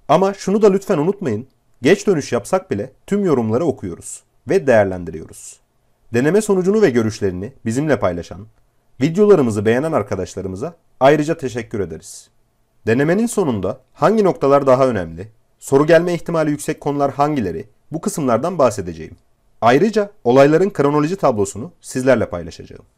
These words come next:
Hangi olay hangisinden önce ya da sonra yaşanmış şeklinde bilmeniz, soruları çözerken bağlantı kurmanız açısından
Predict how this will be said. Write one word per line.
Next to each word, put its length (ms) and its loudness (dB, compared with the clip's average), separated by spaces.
Hangi 340 2
olay 360 2
hangisinden 640 -2
önce 240 0
ya 120 6
da 60 2
sonra 280 -4
yaşanmış 440 -2
şeklinde 420 -6
bilmeniz, 460 -8
soruları 400 2
çözerken 520 -4
bağlantı 440 2
kurmanız 380 -4
açısından 480 -8